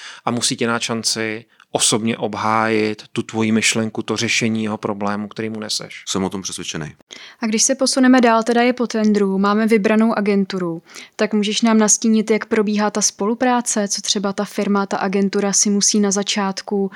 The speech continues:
Speaker 3: dobře rozmyslet, naplánovat, nastavit?
Speaker 1: Čím projde?
Speaker 2: No, v případě, eh, velkých úkolů, eh, je to taky velké množství věcí, co je potřeba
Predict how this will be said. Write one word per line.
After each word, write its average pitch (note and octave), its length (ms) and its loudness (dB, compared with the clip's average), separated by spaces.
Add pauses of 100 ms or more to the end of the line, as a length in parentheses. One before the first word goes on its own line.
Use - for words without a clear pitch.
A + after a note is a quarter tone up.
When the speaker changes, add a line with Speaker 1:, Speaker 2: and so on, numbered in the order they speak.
(400)
Speaker 3:
dobře G3+ 680 2
rozmyslet, G3 840 2
naplánovat, F#3+ 960 2
nastavit? F#3+ 840 0 (340)
Speaker 1:
Čím B2 240 2
projde? A2+ 380 0 (580)
Speaker 2:
No, G#2 180 -4
v - 60 -6
případě, D3+ 400 0
eh, F2 120 -4 (1600)
velkých D#2+ 440 -8
úkolů, F#2 580 -4 (540)
eh, - 20 -20 (1160)
je F#2+ 140 0
to G2+ 560 -2 (1200)
taky - 260 -8
velké F#2 380 -2
množství F2 840 -6
věcí, E2+ 400 -6
co E2+ 160 -6
je E2+ 80 -4
potřeba D#2+ 540 -8